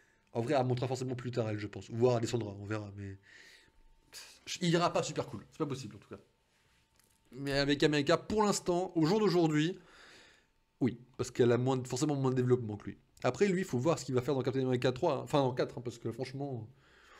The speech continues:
je sais pas trop où est-ce qu'ils vont aller avec ce film, mais. Euh, lui, alors lui, je sais plus quelle, lui, c'est une série que j'ai pas encore vue, donc ça va aller là. Alors, Captain America. Bon.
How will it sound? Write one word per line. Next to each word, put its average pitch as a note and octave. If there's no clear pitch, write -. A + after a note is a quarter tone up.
je -
sais -
pas C3
trop D3+
où C#3
est-ce B2+
qu'ils B2
vont A#2
aller C#3+
avec -
ce D#3+
film, F3+
mais. G#2+
Euh, D3+
lui, F#3
alors D#3
lui, G3+
je -
sais F3+
plus D#4
quelle, A3+
lui, A#3
c'est C#4
une G#3
série A3+
que F#3+
j'ai F#3
pas G3
encore G3+
vue, G3+
donc D3+
ça C#3+
va C3
aller C3
là. F3+
Alors, C#3
Captain B3
America. A#3+
Bon. -